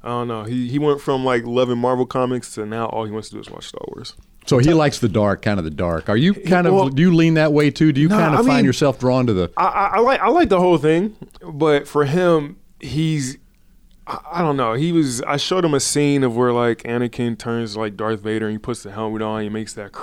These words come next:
Speaker 1: <laughs> noise. It just blew his mind. Like, I just, like, looking at his face and him realizing that, like, you know, he used to be a good guy, now he's a bad, like, it just blew his little mind, and now he's just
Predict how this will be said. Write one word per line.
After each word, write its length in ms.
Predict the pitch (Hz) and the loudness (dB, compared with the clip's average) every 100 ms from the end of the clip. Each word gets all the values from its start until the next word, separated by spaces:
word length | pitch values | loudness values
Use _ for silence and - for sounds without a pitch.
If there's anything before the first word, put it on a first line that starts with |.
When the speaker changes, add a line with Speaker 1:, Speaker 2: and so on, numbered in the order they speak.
| - - | -14 -12
Speaker 1:
<laughs> 240 | - - | -12 -12
noise. 440 | 113 110 117 117 - - _ _ _ _ _ _ _ | -10 -6 -4 -6 -10 -20 _ _ _ _ _ _ _
It 60 | 131 | -6
just 220 | 131 110 | -6 -4
blew 180 | 127 127 | 0 0
his 120 | 110 | 0
mind. 320 | 117 113 110 | -4 -4 -4
Like, 140 | 107 | -6
I 180 | 123 127 | -4 -6
just, 240 | 123 131 - | -6 -8 -2
like, 160 | 143 | 0
looking 240 | 131 165 170 | 2 2 2
at 100 | 156 | 2
his 140 | 123 | 2
face 340 | - 156 160 156 | 2 4 4 2
and 100 | 139 | -2
him 240 | 147 135 | 0 2
realizing 480 | 143 147 143 139 139 | 2 2 2 2 0
that, 180 | 135 120 | 0 2
like, 420 | 127 120 123 - - - - | 2 0 -2 -14 -20 -20 -18
you 80 | - | -8
know, 140 | 127 120 | -4 -2
he 60 | |
used 220 | 117 120 | -4 -6
to 60 | 120 | -6
be 100 | 117 | -8
a 40 | 107 | -2
good 180 | 147 | -2
guy, 220 | 139 139 127 | 0 0 0
now 100 | 117 | -4
he's 140 | 107 | -6
a 40 | |
bad, 200 | 113 131 | -6 -6
like, 240 | - 123 - - - | -6 -8 -10 -20 -14
it 80 | - | -8
just 240 | 131 131 107 | -4 -4 -2
blew 200 | 131 135 | 0 0
his 120 | 113 | 0
little 180 | 131 120 | 0 0
mind, 340 | 113 117 113 | -2 -4 -6
and 100 | 110 | -6
now 140 | 117 120 | -8 -6
he's 180 | 123 | -8
just 300 | 113 117 - | -8 -10 -12